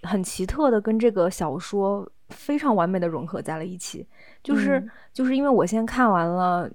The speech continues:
Speaker 1: 电影，我再读这个特德，对，特德·江的这个短篇小说，叫做《你一生的故事》，就是我觉得是没有任何违和感的，至少是从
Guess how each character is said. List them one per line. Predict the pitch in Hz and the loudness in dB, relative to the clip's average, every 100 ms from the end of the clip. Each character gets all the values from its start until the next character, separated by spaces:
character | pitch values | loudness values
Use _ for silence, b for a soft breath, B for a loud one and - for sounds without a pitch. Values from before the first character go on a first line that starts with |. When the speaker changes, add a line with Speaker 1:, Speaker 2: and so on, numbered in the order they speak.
| - | -2
Speaker 1:
电 | 240 202 | 2 2
影， | 175 | 0
我 | 165 | -2
再 | 160 240 | 2 2
读 | 220 175 180 | 2 -4 -2
这 | 196 | -2
个 | 180 180 - - | 0 -2 -4 -12
特 | - 247 | 0 2
德， | 180 156 185 196 - | 2 0 -2 -6 -10
对， | 180 | -10
特 | - 254 180 | -2 0 2
德· | 175 | 0
江 | 180 202 202 | 2 0 0
的 | 196 | -2
这 | 185 185 - - | -2 -4 -8 -10
个 | - - | -4 0
短 | 185 143 | 2 0
篇 | 208 214 | 0 0
小 | 190 156 | 0 -4
说， | - 180 | -2 0
叫 | 190 | 0
做 | 185 196 | 0 -2
《你 | 175 185 | 0 -2
一 | |
生 | 196 220 | 0 0
的 | 214 | 0
故 | 220 208 | 0 -4
事》， | - - - B B B B B - - - | -4 -8 -8 B B B B B -20 -20 -20
就 | - | -8
是 | 294 277 | -4 0
我 | 196 | -2
觉 | 180 180 180 | -2 -6 -4
得 | 233 | -4
是 | 262 | -2
没 | 233 220 | 0 2
有 | 233 | 2
任 | 254 | 0
何 | 240 233 | 2 2
违 | 196 208 | 2 2
和 | 233 202 | 2 2
感 | 151 - | 0 -2
的， | - | -8
至 | 220 | -6
少 | 208 170 | -4 -4
是 | 190 | -6
从 | - 180 170 175 | -6 -8 -6 -8